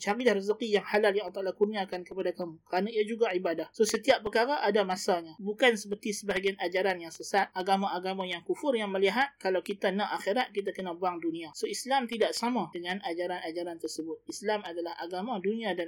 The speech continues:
akhirat. Syariat Islam diutuskan oleh Allah Ta'ala bertujuan untuk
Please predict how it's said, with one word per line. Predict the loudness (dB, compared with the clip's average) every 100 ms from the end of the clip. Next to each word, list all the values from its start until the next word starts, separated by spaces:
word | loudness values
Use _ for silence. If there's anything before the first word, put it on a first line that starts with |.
| -6
akhirat. | -6 -6 -6 -6
Syariat | -2 -2 -2 -6
Islam | -6 0 2 2
diutuskan | 0 -4 0 -2 0 -6
oleh | -4 -4
Allah | -2 -4 -4
Ta'ala | -4 0 0 0
bertujuan | -2 -2 0 0 0
untuk | -4 -6